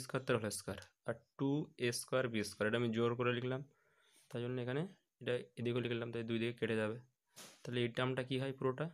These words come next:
a plus b whole square হয়, এ স্কয়ার, টু এ বি, বি স্কয়ার। তাহলে a plus b whole square, a মানে এ স্কয়ার, b মানে বি স্কয়ার। আর এইদিকে কথা হবে না, চোদ্দো আর দিকে কথা হয় না, ষোলো এ স্কয়ার বি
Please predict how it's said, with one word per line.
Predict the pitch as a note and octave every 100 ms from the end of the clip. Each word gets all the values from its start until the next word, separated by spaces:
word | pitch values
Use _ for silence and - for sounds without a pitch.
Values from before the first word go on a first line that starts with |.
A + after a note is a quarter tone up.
| - -
a | A#2+ A#2+
plus | A#2+ A#2
b | A#2+
whole | A2 A2+
square | - G#2+
হয়, | G#2+ A2
এ | A2
স্কয়ার, | - A#2+ A2+ A2+ B2 -
টু | - A#2+
এ | A2+
বি, | A2+ A2+ A#2+ - A2
বি | G#2+ G2+
স্কয়ার। | - G2+ G2 - _ _ _
তাহলে | - A#2+ - B2
a | A#2+ B2
plus | B2+ A#2+ A2 A2
b | C#3+ A#2
whole | G#2 -
square, | - G2+ G2 -
a | A#2
মানে | A#2+ B2
এ | A#2+
স্কয়ার, | - C#3+ D3+
b | A2+
মানে | A2 A2+
বি | G#2 G2+
স্কয়ার। | - G2+ - - - _ _ _
আর | A2+ A#2+
এইদিকে | A#2+ B2+ B2+
কথা | B2+ C3+
হবে | C#3+
না, | C#3 C3
চোদ্দো | B2 B2 B2+
আর | B2
দিকে | C3 C3
কথা | B2+ D3+
হয় | C#3
না, | D#3 -
ষোলো | - - A#2+ C3+ F#3+ - _ _ _ _ _ _ - _ -
এ | A2+ -
স্কয়ার | - C3 D#3+ - _ _ _ -
বি | A2